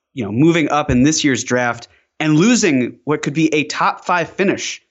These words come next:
in the tanking standings next year,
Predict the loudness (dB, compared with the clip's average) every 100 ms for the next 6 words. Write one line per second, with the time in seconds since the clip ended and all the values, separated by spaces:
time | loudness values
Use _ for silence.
0 | _ _ -4 0 2 0 -4 -2 -2 -2
1 | -2 -2 -2 -2 -6 -2 0 0 -2 -4
2 | 0 0 -2 -10